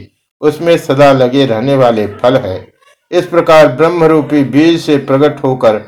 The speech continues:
प्रवाह रूप से सदा मौजूद रहने वाला देह रूपी वृक्ष समस्त प्राणियों के जीवन का आधार है। जो इसके तत्व को भली भांति जानकर ज्ञान रूपी तलवार से इसे काट डालता है,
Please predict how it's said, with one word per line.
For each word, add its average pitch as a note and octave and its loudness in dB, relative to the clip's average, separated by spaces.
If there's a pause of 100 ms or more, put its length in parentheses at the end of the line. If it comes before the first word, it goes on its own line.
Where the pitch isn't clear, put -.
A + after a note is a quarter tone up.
(400)
प्रवाह D#3 4
रूप D#3+ 2
से C#3+ -4
सदा C3+ 2
मौजूद B2+ 0
रहने C3+ 0
वाला A#2+ 2
देह C#3 2
रूपी C3 -2
वृक्ष C3+ -4 (560)
समस्त E3+ 2 (100)
प्राणियों C3+ 2
के D3 -2
जीवन B2 -2
का C3 2
आधार A#2 0
है। F#2+ -2 (580)
जो E3+ 4
इसके E3+ -2
तत्व D#3+ -2
को D#3 0
भली C#3+ -2
भांति C3+ 0
जानकर C3+ 2 (420)
ज्ञान D3 2
रूपी D3 0
तलवार C3+ 4
से C#3+ -2
इसे C3 -4
काट C3+ 0
डालता B2 2
है, F#2+ -4